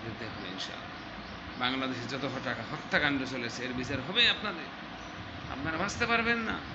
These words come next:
বিচার হবেই আপনাদের। বিচার ছাড়া কেউ রেহাই পাবে না। এই জন্য আসুন, আল্লাহ বলছে, "অত আইজ্জু মান তাশা, অত জিল্লু মান তাশা বিয়াদিকাল খায়র,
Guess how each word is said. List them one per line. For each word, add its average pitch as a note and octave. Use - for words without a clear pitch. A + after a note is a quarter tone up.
বিচার B3+
হবেই C4
আপনাদের। C4+
বিচার C#3
ছাড়া A#2+
কেউ B2
রেহাই A2+
পাবে G#2
না। G2+
এই B2
জন্য A#2
আসুন, G#2+
আল্লাহ C3
বলছে, C3
"অত D3
আইজ্জু A#3+
মান G#3+
তাশা, F#3
অত D3+
জিল্লু B3+
মান A3
তাশা G#3
বিয়াদিকাল E3
খায়র, B3+